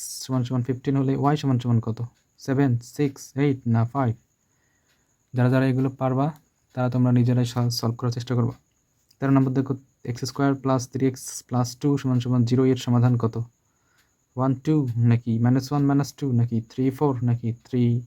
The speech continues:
মাইনাস থ্রি মাইনাস ফোর? এবার দেখো চোদ্দ নম্বর,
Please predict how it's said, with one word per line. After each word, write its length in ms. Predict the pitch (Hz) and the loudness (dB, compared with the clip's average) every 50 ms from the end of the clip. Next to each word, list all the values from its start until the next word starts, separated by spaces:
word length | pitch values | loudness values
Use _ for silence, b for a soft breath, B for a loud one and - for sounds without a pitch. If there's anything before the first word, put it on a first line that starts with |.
| _ - | _ -2
মাইনাস 240 | 117 117 127 127 - | 0 0 0 0 -2
থ্রি 200 | - 143 156 170 180 - - | -4 -4 -4 -4 -6 -8 -8
মাইনাস 280 | 135 139 147 151 - - | -6 -2 -2 -2 -4 -4
ফোর? 280 | - 135 123 113 107 113 - _ _ _ _ _ _ _ _ _ _ _ _ _ _ _ _ _ _ _ _ _ _ _ _ _ _ _ _ _ _ _ _ - _ _ _ _ _ _ _ _ _ _ _ - | -2 -2 0 0 -2 -4 -8 _ _ _ _ _ _ _ _ _ _ _ _ _ _ _ _ _ _ _ _ _ _ _ _ _ _ _ _ _ _ _ _ -20 _ _ _ _ _ _ _ _ _ _ _ -4
এবার 180 | 135 127 123 | 0 0 2
দেখো 340 | 120 120 117 - 113 104 110 117 - _ _ _ _ _ _ _ _ _ _ _ _ | 4 2 2 0 -2 -6 -6 -8 -12 _ _ _ _ _ _ _ _ _ _ _ _
চোদ্দ 180 | - 131 123 131 | -6 -4 -2 0
নম্বর, 280 | 131 127 123 120 117 | 0 2 2 2 0